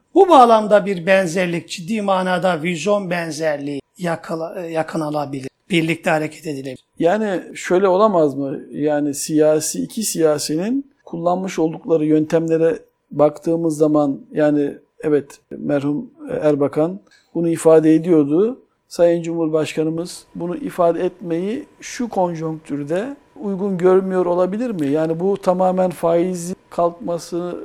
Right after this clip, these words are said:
Speaker 2: veya öyle
Speaker 1: Şimdi
Speaker 2: bir
Speaker 1: Sadık
Speaker 2: derdi
Speaker 1: Bey,
Speaker 2: yoktur derken.
Speaker 1: bu, bunlar çok söyleniyor.
Speaker 2: Evet, yani bu
Speaker 1: Şimdi işin başka bir boyutuna
Speaker 2: yöntem
Speaker 1: bakalım.
Speaker 2: olarak farklılık olabilir
Speaker 1: Şu
Speaker 2: mi?
Speaker 1: konjonktürde şöyle düşünelim o zaman.
Speaker 2: Evet.
Speaker 1: Burayı şöyle okuyalım. Şimdi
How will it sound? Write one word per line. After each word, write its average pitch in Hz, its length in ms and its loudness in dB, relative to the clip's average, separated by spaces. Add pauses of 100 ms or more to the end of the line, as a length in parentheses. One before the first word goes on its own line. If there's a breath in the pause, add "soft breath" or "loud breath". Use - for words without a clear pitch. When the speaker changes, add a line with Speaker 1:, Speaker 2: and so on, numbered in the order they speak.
(140)
Speaker 2:
veya 160 220 0
öyle 165 100 -2
Speaker 1:
Şimdi - 280 -2
Speaker 2:
bir 208 80 -2
Speaker 1:
Sadık 170 240 2
Speaker 2:
derdi 185 200 8
Speaker 1:
Bey, 190 60 2
Speaker 2:
yoktur 190 380 4
derken. 202 380 4
Speaker 1:
bu, 254 60 2
bunlar 233 240 2
çok 240 240 -4
söyleniyor. 147 580 0
Speaker 2:
Evet, 143 220 4
yani 170 320 0
bu 185 240 2
Speaker 1:
Şimdi 254 160 0
işin 285 260 0
başka 233 300 -2
bir 202 120 -6
boyutuna 170 360 -4
Speaker 2:
yöntem 220 240 2
Speaker 1:
bakalım. 190 180 2
Speaker 2:
olarak 165 200 6
farklılık 160 420 -2
olabilir 143 260 4
Speaker 1:
Şu 302 100 8
Speaker 2:
mi? - 80 -2
Speaker 1:
konjonktürde 208 1040 2 (280)
şöyle 190 340 -4 (160)
düşünelim 143 480 -4
o 127 60 -6
zaman. 127 200 -8
Speaker 2:
Evet. - 80 2
Speaker 1:
Burayı 196 180 8
şöyle 226 280 2
okuyalım. 147 480 0
Şimdi 160 420 -2